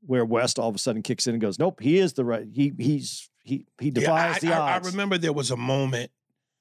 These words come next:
Speaker 2: where he's talking to Magic one-on-one, and he, I can't,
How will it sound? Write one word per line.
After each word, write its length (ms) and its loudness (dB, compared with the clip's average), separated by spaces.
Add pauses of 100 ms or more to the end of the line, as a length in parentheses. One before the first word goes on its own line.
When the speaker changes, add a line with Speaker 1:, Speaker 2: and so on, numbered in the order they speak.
(360)
Speaker 2:
where 180 -8
he's 280 -2
talking 360 -6
to 60 -6
Magic 420 -4
one-on-one, 800 -8 (640)
and 100 -2
he, 100 -4
I 220 -6
can't, 260 -4